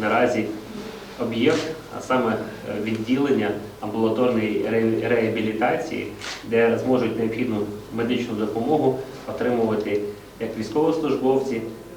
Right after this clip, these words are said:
так і цивільні, адже, е, пере-,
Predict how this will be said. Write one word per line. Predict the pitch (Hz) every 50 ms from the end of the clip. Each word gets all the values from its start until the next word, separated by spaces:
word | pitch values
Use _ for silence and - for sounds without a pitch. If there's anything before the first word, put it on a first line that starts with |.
| - -
так | 110 107 - - - -
і | 110 107 107 104 104 104 104 - -
цивільні, | - 117 113 123 135 - 160 151 147 143 143 - - 117 113
адже, | 120 110 107 110 110
е, | 120 123 120 - 95 101 104 101 - - - - - - -
пере-, | - 117 113